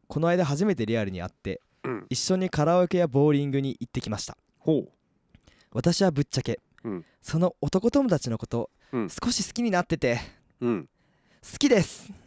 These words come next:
Speaker 2: あ、好きなんだ。
Speaker 1: その男友達に、
Speaker 2: うん。
Speaker 1: 私とリアルで会って印象変わっちゃったかな、てんてんてん、はてなって聞いたら、
Speaker 2: うん。
Speaker 1: いや、妹感強いなって。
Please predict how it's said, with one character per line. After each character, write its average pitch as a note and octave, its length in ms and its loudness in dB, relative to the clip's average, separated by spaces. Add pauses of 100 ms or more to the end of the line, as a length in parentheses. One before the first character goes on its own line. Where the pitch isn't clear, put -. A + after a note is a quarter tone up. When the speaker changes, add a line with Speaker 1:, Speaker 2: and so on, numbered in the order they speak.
(280)
Speaker 2:
あ、 D#3+ 60 2
好 D3+ 80 4
き D3+ 160 -6
な A#2+ 80 2
ん F#2 40 -4
だ。 - 140 -14 (1160)
Speaker 1:
そ - 200 -2
の G#3+ 180 2
男 A3 240 2
友 B3 200 6
達 E3+ 220 0
に、 A2+ 140 -4
Speaker 2:
う - 20 -16
ん。 - 40 -20 (120)
Speaker 1:
私 E3 320 -2
と G3+ 100 4
リ A3 120 4
ア A3 60 4
ル F3 80 2
で - 80 -2
会 - 140 -4
っ - 40 -16
て - 140 -10
印 E3 240 -2
象 F#3+ 160 0
変 F#3 100 0
わ F#3 100 2
っ - 40 -4
ち - 80 -6
ゃ G#3+ 40 0
っ - 20 0
た - 160 0
か F#3 100 0
な、 E3 300 0 (140)
て E3+ 120 0
ん E3+ 80 -2
て F3 180 0
ん F3+ 100 -4
て F3 180 -2
ん、 - 100 -10
は - 160 -10
て F3 140 -2
な D3 140 -6
っ - 40 -20 (100)
て A#2 100 -8
聞 A2+ 120 -8
い G#2 60 -6
た G2+ 100 -6
ら、 D2+ 240 -8
Speaker 2:
う A#2+ 60 -4
ん。 A2 160 -6 (560)
Speaker 1:
い C#3 80 0
や、 D3+ 120 2 (1080)
妹 F3+ 420 2
感 F#3 200 2
強 A3 280 2
い - 20 4
な F3+ 160 4
っ G3+ 80 -2
て。 - 380 -2